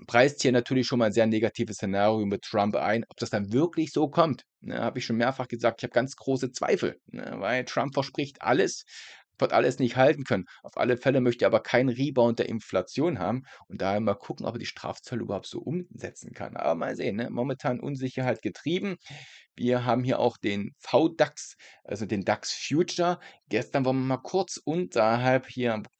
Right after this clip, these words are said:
Stop-Loss-Hunting, Fragezeichen, unterhalb der Nackenlinie, haben die neunzehntausend gerissen,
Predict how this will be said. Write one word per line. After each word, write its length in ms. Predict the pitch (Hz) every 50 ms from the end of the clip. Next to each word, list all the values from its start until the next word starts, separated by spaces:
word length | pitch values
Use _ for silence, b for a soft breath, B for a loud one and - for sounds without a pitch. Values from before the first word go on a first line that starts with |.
| _
Stop-Loss-Hunting, 920 | - 135 139 139 135 - 107 90 101 113 135 143 - - 156 143 143 - 160 -
Fragezeichen, 880 | - - - 107 90 107 135 135 139 135 - - 143 131 143 139 -
unterhalb 420 | - 135 143 135 123 127 123 117 -
der 100 | 113 104
Nackenlinie, 720 | 104 107 127 139 - 151 143 135 135 143 139 135 135 135 B B B -
haben 100 | 101 107
die 100 | 117 104
neunzehntausend 880 | 107 113 117 120 - 120 104 101 - - 80 95 139 135 147 147 135
gerissen, 460 | 127 127 - 135 131 131 135 135 135